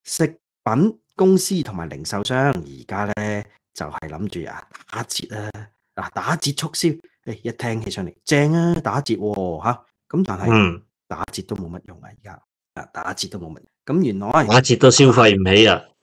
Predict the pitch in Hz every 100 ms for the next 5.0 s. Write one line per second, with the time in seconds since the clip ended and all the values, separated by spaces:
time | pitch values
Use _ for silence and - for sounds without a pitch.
0 | _ 127 113 117 113 95 104 92 90 90
1 | 92 101 95 95 - _ _ - 151 147
2 | 123 - 82 147 170 185 160 110 104 82
3 | - 110 113 120 120 117 _ _ - 196
4 | 170 95 113 147 170 165 131 147 120 117